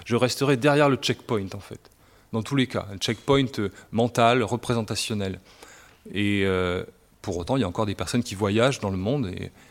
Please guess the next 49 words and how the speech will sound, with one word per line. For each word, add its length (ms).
et 100
qui 200
ne 160
tiennent 280
pas 120
compte 220
de 80
la 120
liste 200
du 80
ministère 280
des 120
Affaires, 220
des 140
Affaires 220
étrangères 500
qui 100
nous 200
interdit 340
à 60
peu 80
près 160
d'aller 180
partout. 360
Mais 100
ça, 120
c'est 160
pas, 280
c'est 200
pas 80
un 140
hasard. 260
C'est-à-dire 180
que 40
si 80
on 60
veut 200
expérimenter 680
réellement 340
ce 100
qui 120
se 100
passe, 420
je 80
dis 80
pas 140
qu'il 160
faut, 260
enfin, 140